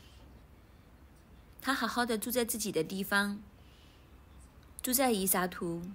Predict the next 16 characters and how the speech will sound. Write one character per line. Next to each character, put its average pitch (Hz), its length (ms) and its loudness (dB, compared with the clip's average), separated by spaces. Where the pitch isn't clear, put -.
和 208 140 0
索 208 180 4
拉 214 160 2
的 226 120 -2
地 185 160 -6
方， 185 360 0
为 311 100 4
什 302 140 4
么 240 80 4
会 285 160 2
去 277 160 0
走 160 180 0
到 202 160 0
亭 175 240 -4
拿 160 220 2
呢？ 175 180 -2